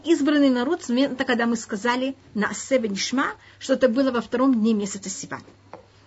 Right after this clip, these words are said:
И рассматривает Рабицк Гутнер, какая разница между второй дня месяца Сиван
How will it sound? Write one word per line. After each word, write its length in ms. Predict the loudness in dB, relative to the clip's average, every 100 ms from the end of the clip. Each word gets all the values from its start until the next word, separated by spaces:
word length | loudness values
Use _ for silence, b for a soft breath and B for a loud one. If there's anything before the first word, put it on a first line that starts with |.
| -20 _ B B B -20 -20 B B B B -20 0
И 60 | 4
рассматривает 580 | 4 4 2 2 2 2
Рабицк 360 | 0 -2 -8
Гутнер, 520 | -4 0 0 0 -4
какая 340 | -4 -4 0 2
разница 540 | 2 2 -2 -4 -2
между 320 | 2 2 0
второй 400 | -2 0 0 0
дня 480 | -2 -2 0 0 -4
месяца 420 | -2 -2 -2 -6 -8
Сиван 400 | -6 -4 -2